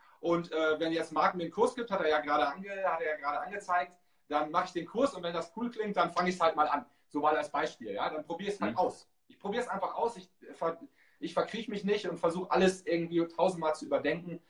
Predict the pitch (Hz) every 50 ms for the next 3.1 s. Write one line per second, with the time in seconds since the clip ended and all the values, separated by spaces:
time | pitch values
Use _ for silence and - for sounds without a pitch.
0 | _ _ _ _ _ _ 139 139 143 143 143 139 135 143 151 151 - 156 - -
1 | 151 151 151 147 - 156 151 - - 143 - - 156 147 139 - - 131 - -
2 | 101 - - - 147 147 - - 135 - - - - - 127 - - 160 - -
3 | -